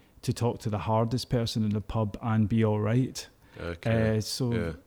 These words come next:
Speaker 1: that's, you're making me think here as I'm talking to you. So, you know, <laughs> I, I've always loved talking to people. I've
Speaker 2: Right,
Speaker 1: always loved
Speaker 2: okay.
Speaker 1: that.
Speaker 2: Okay,
Speaker 1: And,
Speaker 2: so
Speaker 1: and this job was giving me this nine to five plus the,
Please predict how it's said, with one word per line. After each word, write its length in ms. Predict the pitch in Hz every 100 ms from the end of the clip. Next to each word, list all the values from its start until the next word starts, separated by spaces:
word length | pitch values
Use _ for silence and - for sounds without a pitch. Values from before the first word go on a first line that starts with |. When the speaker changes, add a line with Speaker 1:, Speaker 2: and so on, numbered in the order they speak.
| _
Speaker 1:
that's, 440 | 127 123 98 - -
you're 80 | 117
making 200 | 127 127
me 100 | 117
think 360 | - 117 120 -
here 200 | 127 110
as 140 | 101
I'm 80 | 98
talking 380 | - 120 - 135
to 140 | -
you. 180 | 123 110
So, 480 | - 123 117 113 113
you 100 | 117
know, 360 | 117 117 117 117
<laughs> 40 | 117
I, 160 | 120 -
I've 140 | 117
always 440 | 127 147 151 147 -
loved 320 | 110 107 -
talking 420 | - 113 - 113
to 100 | -
people. 420 | 107 113 - 139 107 - -
I've 60 |
Speaker 2:
Right, 120 | -
Speaker 1:
always 260 | 123 87 -
loved 220 | 107 101
Speaker 2:
okay. 100 | 98
Speaker 1:
that. 180 | 127 - - -
Speaker 2:
Okay, 280 | 95 - 95 123
Speaker 1:
And, 180 | 117
Speaker 2:
so 20 | 113
Speaker 1:
and 180 | 113 113
this 200 | 120 -
job 400 | - 113 110 107
was 140 | 110 -
giving 340 | 113 110 110
me 120 | 107
this 380 | 107 104 - - - _ _ _ -
nine 440 | 113 107 110 110
to 160 | 101 -
five 500 | - 107 120 127 -
plus 300 | - 117 -
the, 180 | 127